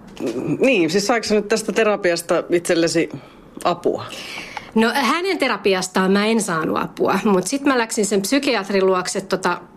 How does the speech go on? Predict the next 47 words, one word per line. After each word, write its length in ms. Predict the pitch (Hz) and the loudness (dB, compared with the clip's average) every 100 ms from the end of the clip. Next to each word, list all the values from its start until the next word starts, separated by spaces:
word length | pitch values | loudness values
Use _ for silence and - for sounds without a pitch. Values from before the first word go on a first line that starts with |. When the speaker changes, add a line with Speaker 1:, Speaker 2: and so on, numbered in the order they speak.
| - | -4
Speaker 2:
takaisin, 440 | 220 240 247 214 185 | -2 0 0 0 2
kenen 240 | 185 180 | 2 4
luokse 260 | 180 170 190 | 2 2 0
mä 80 | |
olin 160 | 175 185 | 4 2
alun 220 | 247 233 | 2 0
alkaen 340 | 190 185 180 175 | 0 -2 0 2
mennyt, 340 | 175 175 - | 2 2 2
niin 100 | 220 | -2
sieltä 320 | - 285 262 | 2 0 2
mä 120 | 180 | 0
sit 180 | 170 165 | 2 -2
sain 320 | - 175 165 | 0 0 0
avun. 300 | 170 120 120 - - - - - - | 0 -2 -4 -6 -14 -14 -12 -6 -2
Et 120 | 196 | 0
siinä 240 | 277 285 | 2 2
kohtaa 360 | 269 170 196 190 | 0 -2 -2 0
se 100 | 185 | 0
rupesi 280 | 190 180 - | 0 -2 -4
sit 140 | 196 | -6
se, 240 | - 202 - - | -2 -2 -2 -4
tavallaan 360 | 220 226 214 185 | 0 2 2 2
se 80 | 196 | 2
terapia 460 | 240 247 247 190 | 0 0 2 0
pikkuhiljaa 720 | - 269 269 226 196 185 175 | 2 0 2 2 4 4 2
menee 340 | 175 175 170 240 | 2 2 2 0
eteenpäin 720 | 254 202 175 175 170 170 - | 0 0 0 -2 0 0 0
ja 100 | 214 | 0
rullaamaan. 720 | 196 196 190 180 170 170 165 170 - - - - - | 2 4 4 2 0 0 0 -4 -8 -18 -16 -16 -4
Et 120 | 202 196 | -2 2
mä 60 | |
aloin 200 | 196 196 | 2 4
itse 280 | 254 277 233 | 2 0 0
hahmottaa, 480 | 196 185 185 170 180 | 0 2 0 2 0
että 100 | 196 | 2
mikä 200 | 202 208 | 2 2
se 100 | 196 | 2
mun 180 | 170 165 | 2 2
tilanne 420 | 190 190 170 170 | 2 4 2 2
on, 120 | 165 | 2
että 160 | 165 - | -2 0
kuinka 260 | 196 175 | 0 2
huonossa 380 | 180 185 175 190 | 2 2 2 2
jamassa 440 | 202 214 175 - | 0 0 -2 -2
mä 180 | 175 170 | 0 2
oon 100 | 170 | 2
ja 160 | 170 | 2